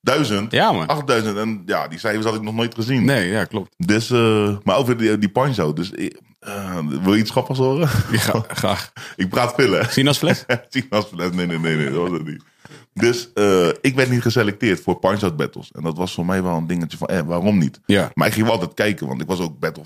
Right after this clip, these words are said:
Speaker 1: fan natuurlijk.
Speaker 2: Ja, maar daar ter plekke bedoel je?
Speaker 1: Ja, dus ik ging altijd kijken. En ik weet nog wel dat er één battle uitviel. Of in ieder geval één iemand kwam niet opdagen. En, eh,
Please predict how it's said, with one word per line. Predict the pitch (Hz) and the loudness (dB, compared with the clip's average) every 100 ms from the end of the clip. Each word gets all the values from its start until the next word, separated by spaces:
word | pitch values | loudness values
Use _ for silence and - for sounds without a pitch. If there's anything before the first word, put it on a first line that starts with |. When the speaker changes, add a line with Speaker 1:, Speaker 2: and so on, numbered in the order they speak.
| - | -4
Speaker 1:
fan | 95 | -2
natuurlijk. | 87 - - 113 | -2 -4 -2 -2
Speaker 2:
Ja, | - - | -2 -2
maar | 117 | 2
daar | 135 131 | 2 2
ter | 127 | 0
plekke | 131 131 | 0 -2
bedoel | 110 95 | -2 -2
je? | 80 | -2
Speaker 1:
Ja, | 87 117 92 | 4 4 4
dus | 82 92 | 2 2
ik | 107 | 2
ging | 117 | 2
altijd | 107 92 | 2 2
kijken. | 117 123 - - | 2 0 0 -2
En | 92 85 | -2 -2
ik | - | -2
weet | 95 117 | 0 2
nog | 117 | 2
wel | 101 90 | 0 0
dat | 87 | 0
er | 82 - - | 0 -2 -4
één | - 110 92 | 2 2 4
battle | 95 - - | 2 0 2
uitviel. | 104 98 - 76 | 2 2 0 0
Of | - | 2
in | 90 | 0
ieder | 87 | 2
geval | 87 80 | 0 2
één | - 98 | 2 4
iemand | 98 90 | 4 4
kwam | - 92 | 2 0
niet | 87 | 2
opdagen. | 98 101 80 76 - - _ _ _ _ _ _ | 0 0 -2 -4 -8 -16 _ _ _ _ _ _
En, | - 87 78 | -2 0 2
eh, | 71 | 0